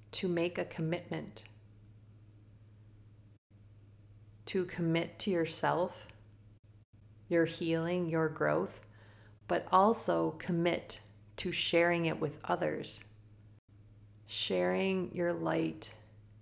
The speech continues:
is not easy when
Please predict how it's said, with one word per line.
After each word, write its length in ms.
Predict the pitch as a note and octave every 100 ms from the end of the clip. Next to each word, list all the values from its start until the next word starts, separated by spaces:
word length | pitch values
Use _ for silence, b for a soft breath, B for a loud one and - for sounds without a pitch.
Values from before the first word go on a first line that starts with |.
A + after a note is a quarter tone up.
| - -
is 220 | E3+ D#3
not 480 | E3+ E3+ E3 F3+ - -
easy 760 | F3 F3+ F3 - E3 D#3 - - - B B _ - - _ - -
when 640 | F3+ E3+ E3+ E3 E3 E3+